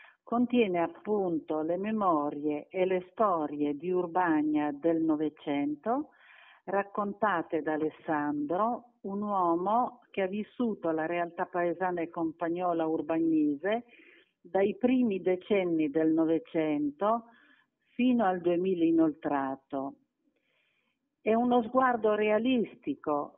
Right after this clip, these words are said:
che appunto, eh, mira a raccontare con una lu-, con una lingua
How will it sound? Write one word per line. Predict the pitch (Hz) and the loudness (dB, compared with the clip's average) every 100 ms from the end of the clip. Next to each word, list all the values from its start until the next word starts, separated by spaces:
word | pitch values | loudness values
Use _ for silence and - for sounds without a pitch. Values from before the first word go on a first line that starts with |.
| - | -20
che | - 180 180 175 | 0 2 2 0
appunto, | 175 - 233 254 240 240 180 165 165 - | -6 -6 0 2 0 2 2 2 0 -2
eh, | 170 165 | 0 2
mira | 156 160 214 240 240 196 175 170 175 | 0 0 0 2 2 4 4 2 2
a | 170 170 170 165 160 | 0 2 2 0 0
raccontare | 160 170 170 190 185 - 208 170 165 | 0 -2 -2 -6 -6 -2 0 2 0
con | - 170 | 0 -2
una | 185 185 185 | -2 -2 2
lu-, | 233 247 247 | 4 4 0
con | - 190 | -6 -4
una | 202 196 | -2 -2
lingua | 202 254 247 190 185 | 2 4 4 4 4